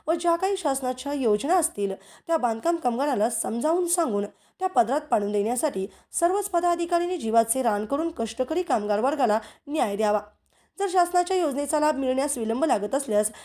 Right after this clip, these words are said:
शासनाच्या विरोधात तीव्र स्वरूपाचे आंदोलन छेडले जाईल व कष्टकरी कामगार वर्गाला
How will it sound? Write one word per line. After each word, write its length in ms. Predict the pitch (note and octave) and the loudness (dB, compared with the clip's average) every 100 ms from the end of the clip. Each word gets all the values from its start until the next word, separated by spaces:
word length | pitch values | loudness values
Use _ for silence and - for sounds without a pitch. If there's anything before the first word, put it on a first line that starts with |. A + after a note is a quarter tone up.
| - - | -12 -4
शासनाच्या 440 | C4+ D4+ D#4 F4+ | -2 0 -2 0
विरोधात 480 | D#4 C#4 A#3 G3+ A3+ A3+ - _ _ _ _ _ _ _ _ _ _ - | 0 2 2 2 0 -6 -8 _ _ _ _ _ _ _ _ _ _ -6
तीव्र 220 | D#4+ F#4+ | -2 0
स्वरूपाचे 500 | E4+ E4+ E4+ D#4+ F#4 | 0 0 4 4 4
आंदोलन 420 | D#4 A#3 A#3 B3 A#3+ | 2 2 0 -2 -2
छेडले 240 | A3+ G#3 | 0 2
जाईल 240 | A3 A3+ G3+ - C#4 | 2 2 0 -4 -2
व 180 | C#4 A#3 | 0 0
कष्टकरी 440 | B3 B3 D4 F4 F#4+ | -2 -2 -2 0 0
कामगार 380 | F#4 E4 D#4+ | 2 2 2
वर्गाला 380 | D#4+ E4 D#4+ G#3+ | 2 2 2 0